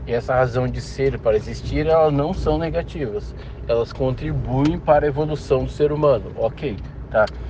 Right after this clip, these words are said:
Tá, mas qual que seria a função do medo nesse processo, tá? Eu vejo o medo como um sistema de alerta. Na verdade, eu gosto do que o Stan Lee criou lá para o sentido aranha. O medo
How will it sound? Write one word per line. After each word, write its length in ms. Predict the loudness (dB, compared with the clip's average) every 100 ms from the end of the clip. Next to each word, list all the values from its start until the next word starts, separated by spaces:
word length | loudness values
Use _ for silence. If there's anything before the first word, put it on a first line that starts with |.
| -8 0
Tá, 120 | 2
mas 160 | 2 4
qual 140 | 2
que 80 | 4
seria 160 | 2
a 60 | 2
função 420 | 2 -4 -2 -2
do 140 | 0 2
medo 580 | 2 4 6 6 6
nesse 320 | 4 4 0 -2
processo, 640 | 0 0 2 0 0 -2
tá? 160 | -2 -2 -2 -2 -2 -2 -2 0 4
Eu 160 | 4
vejo 400 | 8 8 8 4
o 40 | 0
medo 640 | 4 6 6 6 0 -4 -4
como 440 | 0 4 4 2
um 160 | 0 0
sistema 560 | -2 -2 2 6 6 8
de 80 |
alerta. 420 | 6 8 6 6 2
Na 120 | 2
verdade, 320 | 4 2 0
eu 60 | 0
gosto 320 | 2 2 0
do 720 | 0 4 4 2 0 -2 -4 -6 -4
que 100 | -2
o 20 |
Stan 320 | 2 6 6 4
Lee 140 | -2
criou 340 | -2 0 0 4
lá 160 | 4
para 260 | 6 4 4
o 240 | -2 -4 -4
sentido 640 | 0 2 2 0 2 6
aranha. 340 | 6 4 0 -2 -2 -2 0 0 0 0 0 0 0 2 4
O 120 | 4
medo 640 | 6 8 8 4 0